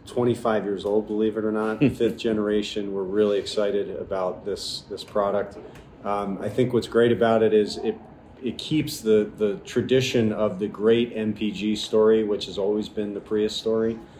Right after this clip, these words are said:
Speaker 1: at fifty-seven combined M P G.
Speaker 2: Hmm.
Speaker 1: But it adds this incredibly dynamic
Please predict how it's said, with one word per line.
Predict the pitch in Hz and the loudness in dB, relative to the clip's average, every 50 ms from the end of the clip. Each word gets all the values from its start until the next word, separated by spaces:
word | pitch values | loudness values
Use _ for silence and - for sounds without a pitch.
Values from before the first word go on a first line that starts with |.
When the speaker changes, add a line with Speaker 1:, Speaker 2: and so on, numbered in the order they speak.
| - - - - - | -20 -20 -20 -14 -8
Speaker 1:
at | - 98 95 - | -6 -6 -6 -4
fifty-seven | - 113 107 - - 117 110 - - 110 107 104 107 101 | -2 -2 -2 0 -2 -4 -2 0 2 2 2 2 0 -4
combined | 95 - 101 92 101 101 104 107 107 104 | -4 -4 -4 -2 -2 -2 -2 -2 -2 -2
M | 104 101 101 98 | -2 -4 -4 -4
P | 107 104 | -6 -6
G. | - 95 101 107 120 131 131 - - - | -4 -4 -4 -4 -4 -4 -6 -10 -10 -4
Speaker 2:
Hmm. | - 127 - - - - - - - - | -2 -2 -2 -4 -8 -16 -20 -20 -6 0
Speaker 1:
But | - 120 113 | 2 4 6
it | 113 110 - - | 6 4 4 2
adds | - 120 123 127 131 131 120 113 110 95 - - - | 0 0 2 4 4 4 4 2 2 0 -4 -6 -2
this | 110 110 101 - - - | -2 -2 -2 -2 -4 -6
incredibly | 117 110 104 - - - - - 123 127 127 131 123 110 110 110 110 107 107 104 104 101 98 92 - - - - - | -6 -6 -6 -6 -8 -8 -2 2 4 6 6 6 4 4 2 2 2 2 2 2 0 -2 -4 -8 -12 -16 -20 -12 -6
dynamic | - 107 107 107 107 107 110 113 113 113 110 104 98 - - | -4 -2 0 2 2 2 2 2 4 2 2 2 0 -4 -10